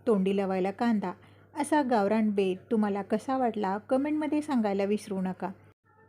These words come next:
गावाकडच्या पद्धतीने केलेले पदार्थ तुम्हाला थोडे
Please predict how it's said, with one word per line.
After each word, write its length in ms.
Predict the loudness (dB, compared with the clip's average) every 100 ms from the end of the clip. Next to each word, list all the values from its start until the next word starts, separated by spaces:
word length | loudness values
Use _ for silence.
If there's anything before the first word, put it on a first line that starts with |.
| -20 -20 -20 -20 -20 -20 -20 -6 0
गावाकडच्या 540 | 2 2 0 0 0
पद्धतीने 640 | 2 2 2 2 2 0
केलेले 520 | -2 0 2 2 0 0
पदार्थ 560 | -2 -2 0 -2 -4 -6 -6 -14 -20 -10
तुम्हाला 280 | -4 0 0 0
थोडे 240 | 2 2